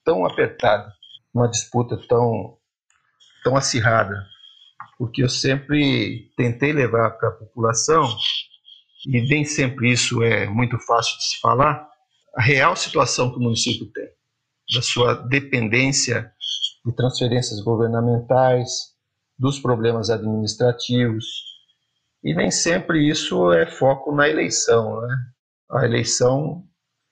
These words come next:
trata de assuntos muito superficiais, muito do sonho, mas pouco da realidade. E por minha vivência na Câmara, eu tentei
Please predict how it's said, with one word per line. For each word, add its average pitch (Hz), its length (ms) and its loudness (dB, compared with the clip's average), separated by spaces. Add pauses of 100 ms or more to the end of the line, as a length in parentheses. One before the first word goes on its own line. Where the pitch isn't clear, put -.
(180)
trata 123 380 2
de 110 240 -2
assuntos 123 480 0
muito 196 300 0
superficiais, 123 1400 0 (640)
muito 147 320 0
do 165 80 -2
sonho, 131 640 0 (320)
mas 117 460 -2
pouco 135 320 -2
da 143 100 4
realidade. 127 680 2 (800)
E 120 140 0
por 156 240 -2
minha 165 220 2
vivência 139 440 0
na 127 160 4
Câmara, 143 640 2
eu 147 180 0
tentei 127 640 -2